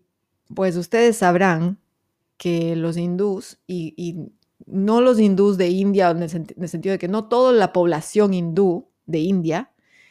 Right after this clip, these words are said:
eh, piensa esto, pero sí las personas que son de la religión hinduista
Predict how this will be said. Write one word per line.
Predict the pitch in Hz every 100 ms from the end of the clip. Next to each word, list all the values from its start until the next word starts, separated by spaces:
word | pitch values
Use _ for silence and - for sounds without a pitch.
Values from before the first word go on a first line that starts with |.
| _ _ _ _ -
eh, | 175 160 156
piensa | - 180 175 165 214
esto, | 247 - - _ _ _ -
pero | 202 185
sí | - 277 277
las | 196 180
personas | - 160 208 226
que | -
son | 208
de | 208
la | 175
religión | 190 277 285 208 - 277 247 170 185 -
hinduista | 185 165 165 165 - 131 214